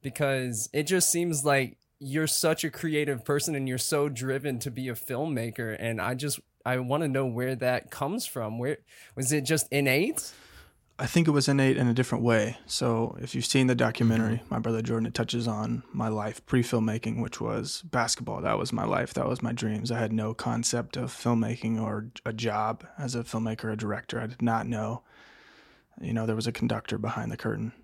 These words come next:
Speaker 2: No idea. And
Speaker 1: Mm-hmm.
Speaker 2: was barely, barely exposed to filmmaking at all. So it was basketball. And the, the mental tools that I had at the time were,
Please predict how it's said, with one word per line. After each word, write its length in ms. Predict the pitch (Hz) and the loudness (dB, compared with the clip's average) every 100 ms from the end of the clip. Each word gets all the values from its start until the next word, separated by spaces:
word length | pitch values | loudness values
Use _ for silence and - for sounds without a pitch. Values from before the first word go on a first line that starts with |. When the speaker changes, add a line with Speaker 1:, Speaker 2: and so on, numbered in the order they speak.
| - | -2
Speaker 2:
No 220 | 120 110 | 0 2
idea. 420 | 110 110 107 117 - - - | 0 -2 -4 -4 -10 -12 -8
And 220 | 113 113 107 | -6 -4 -4
Speaker 1:
Mm-hmm. 100 | 104 | 0
Speaker 2:
was 140 | 120 | 0
barely, 520 | 117 123 127 123 - - _ _ _ _ _ | 4 6 6 4 0 -6 _ _ _ _ _
barely 380 | - 135 147 139 | 0 6 8 8
exposed 400 | 117 - 120 117 | 4 4 4 4
to 40 | 127 | 0
filmmaking 440 | 123 113 110 110 | 2 2 2 -2
at 100 | 107 | 2
all. 280 | 123 120 - - - - | 2 2 -2 -18 -16 -4
So 240 | - 110 | 0 0
it 40 | 117 | 0
was 140 | - | -2
basketball. 720 | 151 120 - 101 82 - - - | 2 2 2 -2 -6 -8 -10 -4
And 560 | 117 113 110 110 110 | -2 0 0 -2 -4
the, 220 | - 120 120 | -2 -2 0
the 160 | 123 | 2
mental 680 | 117 123 127 131 127 120 - - - - - - _ _ _ | 4 4 4 4 4 2 -2 -14 -20 -20 -20 -20 _ _ _
tools 340 | - 139 135 120 | 2 4 6 6
that 100 | 117 | 4
I 80 | |
had 220 | 117 117 117 | 4 4 2
at 80 | |
the 80 | 113 | 2
time 340 | - 117 117 117 | 2 4 4 4
were, 380 | 113 110 117 | 2 0 -2